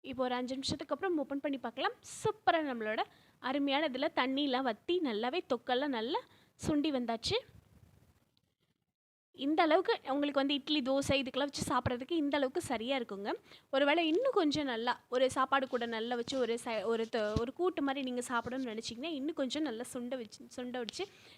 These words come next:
நல்லா கெட்டியானதுக்கப்புறம் எடுத்துக்கோங்க. கடைசி கொஞ்சம் போல நறுக்குன மல்லி இலை சேர்த்துட்டு இந்த மாதிரி நல்லா கலந்து விட்டுட்டு ஸ்டவ் ஆஃப் பண்ணிக்கோங்க. டேஸ்ட் ரொம்ப, ரொம்ப நல்லாயிருக்கும். கண்டிப்பா ட்ரை பண்ணி பாருங்க. ஒரு அப்படியே நாக்குல சப்பக்கட்டி சாப்பிடலாம். அவ்வளோக்கு ஒரு சூப்பரான டேஸ்டா இருக்குங்க.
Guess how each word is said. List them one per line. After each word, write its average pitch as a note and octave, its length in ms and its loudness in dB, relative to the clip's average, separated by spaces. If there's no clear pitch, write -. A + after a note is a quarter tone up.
நல்லா C4 280 -6
கெட்டியானதுக்கப்புறம் D4 920 -6
எடுத்துக்கோங்க. A#3 440 -8
கடைசி C4+ 320 -2
கொஞ்சம் G4+ 320 -2
போல C#4 180 0
நறுக்குன B3+ 340 -4
மல்லி G#3+ 240 -4
இலை B3 140 -4
சேர்த்துட்டு A3+ 380 -6
இந்த B3 140 -6
மாதிரி G3+ 240 -6
நல்லா C4+ 240 0
கலந்து C#4 360 0
விட்டுட்டு B3 280 -6
ஸ்டவ் A#3+ 240 -4
ஆஃப் A3 220 -6
பண்ணிக்கோங்க. A#3 520 0
டேஸ்ட் D#4 460 2
ரொம்ப, A#3 320 2
ரொம்ப D4+ 180 8
நல்லாயிருக்கும். A3 440 -4
கண்டிப்பா D4+ 440 4
ட்ரை B3 160 0
பண்ணி C4+ 180 -2
பாருங்க. G3+ 300 -2
ஒரு F#3+ 120 -8
அப்படியே A#3+ 280 0
நாக்குல F4 580 4
சப்பக்கட்டி F4 500 2
சாப்பிடலாம். A#3 440 -2
அவ்வளோக்கு E4+ 440 0
ஒரு C#4+ 140 -2
சூப்பரான D#4 580 0
டேஸ்டா B3+ 320 -4
இருக்குங்க. A3 360 -6